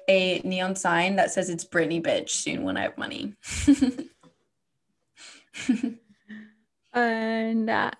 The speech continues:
Speaker 2: so I did a singer, songwriter, and producer by Elohim. I saw her at Life is Beautiful twenty eighteen. She has a great voice. Like, she sounded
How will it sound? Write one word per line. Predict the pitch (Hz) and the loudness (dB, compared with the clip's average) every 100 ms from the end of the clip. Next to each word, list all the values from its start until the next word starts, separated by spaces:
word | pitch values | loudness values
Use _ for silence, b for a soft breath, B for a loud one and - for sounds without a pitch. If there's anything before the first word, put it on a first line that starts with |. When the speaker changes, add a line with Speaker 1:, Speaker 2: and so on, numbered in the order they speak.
| - 240 | 0 2
Speaker 2:
so | 262 247 226 | 2 4 4
I | - 220 233 | 4 4 2
did | 220 240 240 240 240 - | 4 6 6 6 4 0
a | 233 233 233 226 | -2 0 0 0
singer, | - - 262 254 254 262 | -2 2 4 4 2 2
songwriter, | - 254 214 233 233 226 226 226 226 - | 2 2 2 2 0 0 0 0 -2 -4
and | 226 226 | -4 -4
producer | 208 254 233 220 214 233 247 | -2 -4 0 -2 0 2 2
by | 233 226 226 226 220 - | 2 0 2 2 0 -2
Elohim. | 220 214 220 220 226 220 226 254 269 - - | -4 -2 -2 -2 -4 -4 -2 -2 -2 -4 0
I | 226 | 2
saw | 220 220 220 | 2 -2 -2
her | 208 214 233 240 | -2 0 2 2
at | 214 220 | 0 0
Life | 220 214 214 | -2 -4 -4
is | 214 | -12
Beautiful | 202 220 214 214 226 | -8 -6 -6 -6 -10
twenty | 220 226 220 220 214 214 | -8 -8 -8 -6 -6 -8
eighteen. | 214 214 214 220 | -8 -8 -6 -8
She | - 254 | -6 0
has | 254 302 | 2 2
a | 349 | 0
great | 262 240 220 | 0 2 2
voice. | 208 202 185 208 | 0 -2 -2 -4
Like, | 208 | -6
she | - 214 | -6 -10
sounded | - 226 233 254 254 | -6 -4 2 4 2